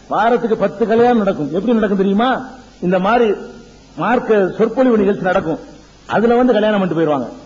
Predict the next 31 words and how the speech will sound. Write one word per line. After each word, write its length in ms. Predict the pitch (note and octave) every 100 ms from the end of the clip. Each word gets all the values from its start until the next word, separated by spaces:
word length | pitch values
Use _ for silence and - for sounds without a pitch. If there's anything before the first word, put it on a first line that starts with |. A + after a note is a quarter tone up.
| -
பத்து 240 | - - D#4+
பைசா 220 | D4 B3+
செலவு 220 | A#3+ A#3+
இல்லாம. 320 | A#3 G#3 - - - - - -
ரெண்டு 200 | G#3 F#3
குடும்பத்தார் 420 | A#3+ C4+ A#3+ A#3
வருவாங்க, 520 | G#3+ A3+ A3+ E4 C#4+ - - -
பத்து 260 | A3 -
திருமணத்தை 420 | D4 D#4 D#4 D4+ C#4
பண்ணி 160 | C4
அனுப்பி 200 | A#3+ A#3+
வச்சிருவோம். 360 | A#3 G#3+ F3+ C3+ - - -
ஐந்நூறு 340 | - G3+ A#3 A#3
ரூபா 160 | A3+
கூட 140 | A3+ A#3
உங்களுக்கு 260 | G3+ F#3
செலவு 180 | E3+ G3+
இருக்காது. 340 | F#3 E3+ C#3+ - -
இந்த 80 | E3
ஆட்டோல, 400 | D#3 G#3 B3 A#3 G#3+
கார்ல 380 | G3 A3+ G#3+
வந்து 120 | G3 F#3+
இறங்குவாங்களே, 520 | A3+ A3+ G#3+ G#3 E3 -
அதுதான் 400 | D3+ G3+ C4+ D4
செலவு. 380 | A#3+ A3+ G3 C#3 - - -
அந்த 300 | G3+ C4+ D4+
அளவுக்கு 360 | D4 E4 D#4
திருமணங்கள் 500 | A#3 B3 B3 A#3 A3
வந்து 220 | G3 G3+ F#3+
எளிமையாயிருச்சுன்னு 800 | F3+ C4+ C4 A3+ G3 E3+ F3+ E3+
சொன்னா, 400 | F3 G#3 D#4